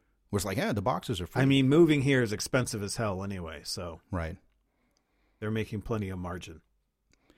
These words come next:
Speaker 1: Hey, when you guys moved here from England, how much stuff do you guys, like, pack around the world with you when you move?
Speaker 2: Well, every time we moved, it's, uh, been a company moving us.
Speaker 1: Okay.
Speaker 2: So that was included in the package.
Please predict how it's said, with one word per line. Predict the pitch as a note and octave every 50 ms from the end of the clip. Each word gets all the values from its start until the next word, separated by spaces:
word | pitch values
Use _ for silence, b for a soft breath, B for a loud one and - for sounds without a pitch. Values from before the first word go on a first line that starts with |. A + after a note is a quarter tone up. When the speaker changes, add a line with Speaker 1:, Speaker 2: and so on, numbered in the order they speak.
| b b b b b
Speaker 1:
Hey, | - D3+ D3
when | C3+ B2+ B2 B2
you | D3 G#3 A#3
guys | A#3+ A#3 G#3+ F3 A2 B2+
moved | C#3 C#3+ C#3+ D3 -
here | - C3 B2+ B2+ B2
from | - A#2+ A2 A2 A2 -
England, | B2+ B2 B2+ A#2+ C#3 -
how | C#3+ E3+
much | G#3 G#3 - -
stuff | - E3+ E3+ - -
do | - A#2
you | A#2 C3+ C3+
guys, | C#3+ B2 A2+ G2+ - - - - - - - - - -
like, | G#2+ F#2+ F2+ - - - - _ _ -
pack | - - A#2+ A2+ - -
around | A2 G2+ G#2 G#2 G#2 F#2+
the | F#2+
world | F2+ G2 A2 C3+ D3 A#2+ F2+
with | F2 D2 - -
you | C#2 C2+ C#2 -
when | - F2 E2+ D#2+
you | D#2 D#2 D#2 D2+ - - - _ _ _
move? | - F#2+ F2 D#2+ D#2 D2+ D2 - - - - _
Speaker 2:
Well, | A#2+ A2+ B2+ B2+ B2+ B2+ B2+ B2+
every | C#3+ E3 D#3
time | - - E3 E3
we | D#3+ C3
moved, | A#2 A2+ A2 A2+ A#2+ C#3+ D#3+ E3+ -
it's, | B2+ A2 - - - - - -
uh, | A#2 A2 G#2 G2+ G2+ G2 G2 F2+
been | E2+ A#2 G#2+ A2
a | G#2 F#2+ F2+ _ _ _
company | - B2 A#2 A2 - G2+ F2+ F#2 F2 E2+ - _ _ _ - _ _ _ _
moving | G#2+ G#2 G#2+ G#2+ F#2 F#2+ F2 E2+
us. | E2 D#2 - - - - _ _ _ _ _ _ -
Speaker 1:
Okay. | F#2+ G2 G2 - - E2 B1+ C2+
Speaker 2:
So | - B2 A2 G#2
that | F#2+ A2+ A2 A#2 A#2
was | A#2 A#2 G#2 A2
included | A2 G#2 - B2 A#2+ A2 A2 G2+ G#2+
in | F#2
the | F#2 F2
package. | - G2 F#2+ G2 - B2+ B2+ B2+ - - -